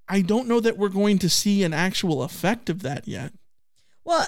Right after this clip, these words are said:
Speaker 2: it's, it's gonna be hard to say the effect of it because we
Speaker 1: 'Cause we don't know
Speaker 2: can,
Speaker 1: what the
Speaker 2: 'cause
Speaker 1: five
Speaker 2: we,
Speaker 1: is.
Speaker 2: c-,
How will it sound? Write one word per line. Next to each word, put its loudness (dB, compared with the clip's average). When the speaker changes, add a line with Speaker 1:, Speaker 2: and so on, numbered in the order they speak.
Speaker 2:
it's, -2
it's -2
gonna 0
be 0
hard 0
to -4
say 0
the 0
effect -4
of -6
it -2
because -6
we -2
Speaker 1:
'Cause 0
we 4
don't 4
know 8
Speaker 2:
can, -
Speaker 1:
what 4
the 2
Speaker 2:
'cause 6
Speaker 1:
five 6
Speaker 2:
we, 6
Speaker 1:
is. 2
Speaker 2:
c-, 0